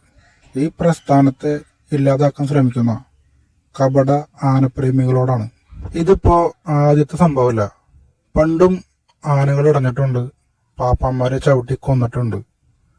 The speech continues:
അന്നൊന്നും ഇല്ലാത്ത പ്രശ്നങ്ങളാണ് ഈ ആനപ്രേമികൾക്ക് ഇപ്പോ ഉള്ളത്. തറയ്ക്കൽ പൂരത്തിനിടെ ആനകൾ ഇടഞ്ഞു ഭയന്നോടി. യാതൊരുവിധ നാശനഷ്ടങ്ങളോ ആളപായമോ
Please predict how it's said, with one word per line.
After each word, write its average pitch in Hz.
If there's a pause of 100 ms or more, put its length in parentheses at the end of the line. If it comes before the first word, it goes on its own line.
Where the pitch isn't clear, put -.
(400)
അന്നൊന്നും 175 (400)
ഇല്ലാത്ത 143 (100)
പ്രശ്നങ്ങളാണ് 131 (1040)
ഈ 147 (920)
ആനപ്രേമികൾക്ക് 139
ഇപ്പോ - (120)
ഉള്ളത്. 113 (500)
തറയ്ക്കൽ 165
പൂരത്തിനിടെ 165 (480)
ആനകൾ 143
ഇടഞ്ഞു 139 (720)
ഭയന്നോടി. 123 (800)
യാതൊരുവിധ 143 (220)
നാശനഷ്ടങ്ങളോ 131 (440)
ആളപായമോ 131